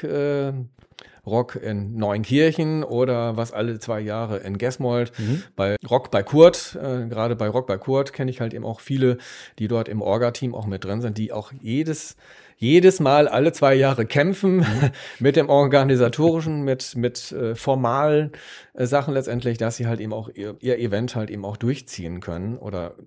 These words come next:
Speaker 1: äh, über die Bühne kriegen können. Und das ist ja auch ein Zuschauermagnet. Und das wäre natürlich auch sehr hilfreich, ähm, solchen Event, äh, Events dann auch un-, unter die Arme
Speaker 2: Mhm.
Speaker 1: auch zu greifen.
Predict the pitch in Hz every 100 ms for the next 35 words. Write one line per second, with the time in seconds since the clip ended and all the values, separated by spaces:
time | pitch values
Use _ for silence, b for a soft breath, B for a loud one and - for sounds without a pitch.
0 | - - - _ 107 101 104 131 160 143
1 | 113 98 104 113 120 117 98 98 104 110
2 | - 101 - 95 120 113 120 123 123 -
3 | 123 123 B B B B B B - 113
4 | 107 110 98 120 - - 110 123 127 110
5 | 117 98 104 92 104 110 104 104 - 107
6 | 95 101 85 98 113 101 b b b -
7 | _ - 95 98 110 107 - - 107 110
8 | 101 98 107 113 117 123 110 95 101 101
9 | - 104 101 98 95 101 127 - _ 101
10 | 110 85 95 90 82 78 - 90